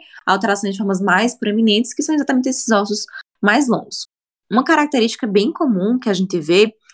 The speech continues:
que é fácil de identificar quando a gente faz radiografia de coluna, é quando a gente tem a diminuição progressiva, né, da distância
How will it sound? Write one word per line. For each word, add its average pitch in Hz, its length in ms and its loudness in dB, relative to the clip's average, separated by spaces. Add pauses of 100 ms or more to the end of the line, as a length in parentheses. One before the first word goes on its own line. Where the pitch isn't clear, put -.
que 190 100 -4
é 180 40 -2
fácil 190 380 -2
de 196 100 4
identificar 170 600 -2
quando 170 120 -6
a 175 60 -4
gente 180 160 -10
faz 170 180 -2
radiografia 160 460 -4
de 151 80 -8
coluna, 180 600 -2 (680)
é 202 60 -8
quando 202 220 -2
a - 20 0
gente 202 180 -2
tem 185 220 0
a 190 140 4
diminuição 208 800 -2 (420)
progressiva, 302 1040 0 (120)
né, 185 180 -6
da 208 180 0
distância 262 760 -4